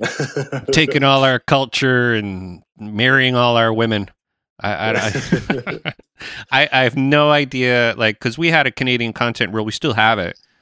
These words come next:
Speaker 2: where we have to play a certain amount of Canadian music, and we have to have, you know, because people like, you know, Neil Young and Joni Mitchell moved down to California because there was no,
Speaker 1: I've
Speaker 2: no industry, right?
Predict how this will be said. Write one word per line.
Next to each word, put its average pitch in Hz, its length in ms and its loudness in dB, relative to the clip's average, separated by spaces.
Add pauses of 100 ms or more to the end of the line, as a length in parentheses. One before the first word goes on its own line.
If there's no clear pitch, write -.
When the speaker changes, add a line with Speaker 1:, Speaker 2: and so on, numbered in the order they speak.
(160)
Speaker 2:
where 107 180 -2
we 107 100 -4
have 110 160 -4
to - 80 -18
play 120 160 -2
a 107 40 -2
certain 104 200 -8
amount 110 180 -4
of 104 60 -14
Canadian 113 300 -4
music, 113 480 -4
and 101 100 -8
we 98 80 -8
have 104 140 -10
to - 60 -12
have, 98 260 -6
you 104 80 -8
know, 95 180 -10 (380)
because 113 640 -6
people 131 240 -6
like, 117 180 -2 (220)
you 123 160 -8
know, 104 100 -8
Neil 120 280 0
Young 113 280 0
and 107 100 -6
Joni 110 260 -4
Mitchell 110 500 -4 (300)
moved 113 200 -4
down 120 180 0
to 113 60 -4
California 117 560 -4
because 107 280 -8
there 107 80 -8
was 107 80 -4
no, 147 160 0
Speaker 1:
I've 120 120 -14 (220)
Speaker 2:
no 127 100 -2
industry, 131 400 -6
right? 110 240 -8